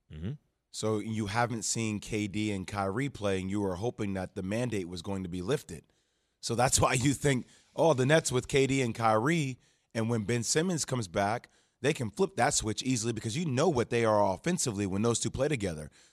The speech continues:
Speaker 2: You know what LeBron James and Russell Westbrook are offensively. I don't see that flipping 'cause I don't expect Russ to all of a sudden turn into Kyrie Irving.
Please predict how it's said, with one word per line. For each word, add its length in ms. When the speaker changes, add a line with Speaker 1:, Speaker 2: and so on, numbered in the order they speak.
Speaker 2:
You 160
know 280
what 180
LeBron 480
James 380
and 240
Russell 340
Westbrook 380
are 240
offensively. 580
I 80
don't 160
see 240
that 240
flipping 260
'cause 140
I 80
don't 160
expect 340
Russ 260
to 120
all 80
of 60
a 20
sudden 240
turn 240
into 200
Kyrie 380
Irving. 280